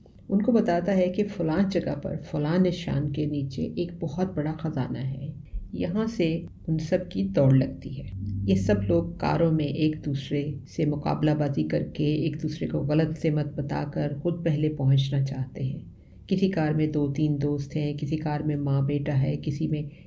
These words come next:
मियाँ बीवी वगैरह वगैरह। आखिरकार वो सब रेसेस लगाते हुए भूल भुलाकर वो जगह ढूंढ ही लेते हैं।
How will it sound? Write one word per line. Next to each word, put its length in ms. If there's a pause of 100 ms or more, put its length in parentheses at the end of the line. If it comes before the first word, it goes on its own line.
(120)
मियाँ 220
बीवी 320
वगैरह 500
वगैरह। 400 (340)
आखिरकार 600
वो 160
सब 460 (140)
रेसेस 760
लगाते 540
हुए 300 (300)
भूल 300
भुलाकर 560 (440)
वो 60
जगह 240
ढूंढ 340
ही 60
लेते 340
हैं। 180